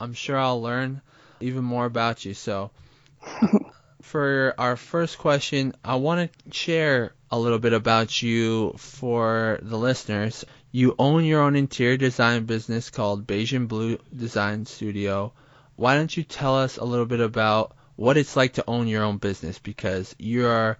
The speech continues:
someone who's kind of fresh out of college, and not many people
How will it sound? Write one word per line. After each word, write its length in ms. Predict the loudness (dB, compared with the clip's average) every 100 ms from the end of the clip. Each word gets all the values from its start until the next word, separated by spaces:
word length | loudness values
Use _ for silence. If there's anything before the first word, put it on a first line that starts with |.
| -10 -20 -20 _ -14
someone 320 | -2 0 2
who's 400 | 2 0 -2 -14
kind 220 | -4 0 0
of 80 |
fresh 320 | 0 2 2 2
out 120 | 0
of 100 | 0
college, 520 | 2 4 4 2 -4 -6
and 300 | -2 0 0
not 260 | 0 0
many 520 | -2 -2 0 0 -2 -6 -20 -20 -20 -12
people 540 | -6 -2 0 0 -2